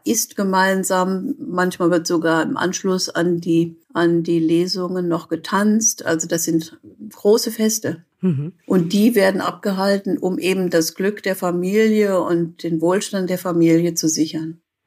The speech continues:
Speaker 2: Ähm, botanische Heilpflanzen sind in der E U als Arzneimittel ja gar nicht zugelassen. Aber wie sieht es denn als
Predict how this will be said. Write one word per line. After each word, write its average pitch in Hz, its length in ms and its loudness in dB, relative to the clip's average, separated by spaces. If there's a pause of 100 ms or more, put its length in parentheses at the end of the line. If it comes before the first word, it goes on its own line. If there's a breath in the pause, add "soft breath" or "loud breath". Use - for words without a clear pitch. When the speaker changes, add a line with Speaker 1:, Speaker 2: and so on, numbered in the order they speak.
(400)
Speaker 2:
Ähm, 170 380 0 (280)
botanische 160 680 -2
Heilpflanzen 220 760 0
sind 185 220 -2
in 202 120 2
der 175 100 4
E 175 60 4
U 190 180 -2
als 175 440 -2
Arzneimittel 185 760 0
ja 170 160 0
gar 165 140 0
nicht 165 180 -4
zugelassen. 180 640 -2 (400 loud breath)
Aber 175 400 2
wie 180 240 -4
sieht 240 180 0
es - 160 -6
denn 208 300 2
als - 540 -4